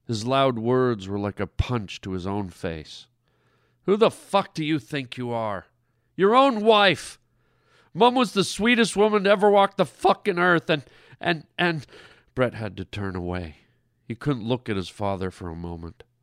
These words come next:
Norm's lips began chattering,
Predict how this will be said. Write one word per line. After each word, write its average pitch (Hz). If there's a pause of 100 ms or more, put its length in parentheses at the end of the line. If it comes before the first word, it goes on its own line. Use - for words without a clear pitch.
(880)
Norm's 117
lips 117
began 98
chattering, 98